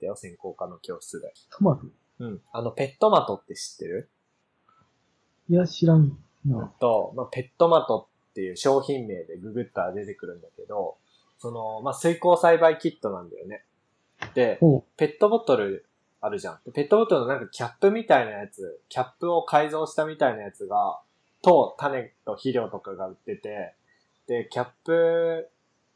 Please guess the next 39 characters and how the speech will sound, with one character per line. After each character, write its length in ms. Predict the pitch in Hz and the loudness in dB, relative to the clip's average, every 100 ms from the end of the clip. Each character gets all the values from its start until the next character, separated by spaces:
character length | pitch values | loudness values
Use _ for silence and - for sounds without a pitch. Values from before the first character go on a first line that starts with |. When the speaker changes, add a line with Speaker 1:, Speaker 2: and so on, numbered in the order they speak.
| _ _ _ - | _ _ _ -12
Speaker 1:
に 180 | 160 | -10
筒 280 | - - 190 | -10 -4 4
が 140 | 165 135 | 4 4
つ 140 | 120 | -2
い 60 | 107 | -8
て 100 | 101 | -12
て、 120 | 104 | -8
そ 120 | 131 | -4
こ 120 | 165 | -2
に 100 | 143 | -2
ス 160 | - - | -6 -4
ポ 180 | 123 123 | -4 -4
ン 60 | |
ジ 220 | 120 127 | -6 -4
を 120 | 123 123 | -2 -4
入 80 | |
れ 80 | 117 | -6
て、 460 | 117 135 127 107 - _ _ _ _ _ | -2 0 2 0 -6 _ _ _ _ _
で、 520 | 123 120 117 117 - _ _ _ | 0 0 -4 -8 -10 _ _ _
種 300 | 156 143 117 | 0 0 -2
ま 180 | 104 | -4
い 80 | 98 | -10
て、 300 | - 110 98 | -10 -6 -6
水 220 | 104 101 110 | -8 -10 -10
入 80 | |
れ 120 | 110 104 | -10 -12
て、 420 | - 117 98 - | -2 -2 -2 -8
で、 80 | 117 | -12
水 240 | 113 113 | -10 -2
入 120 | 127 120 | -2 0
れ 20 | |
た 100 | 113 | -4
ペ 120 | 120 | -6
ッ 80 | 120 | -2
ト 100 | 123 | -2
ボ 100 | 120 | -2
ト 160 | 113 | -6
ル 160 | 101 | -6
に 60 | 98 | -10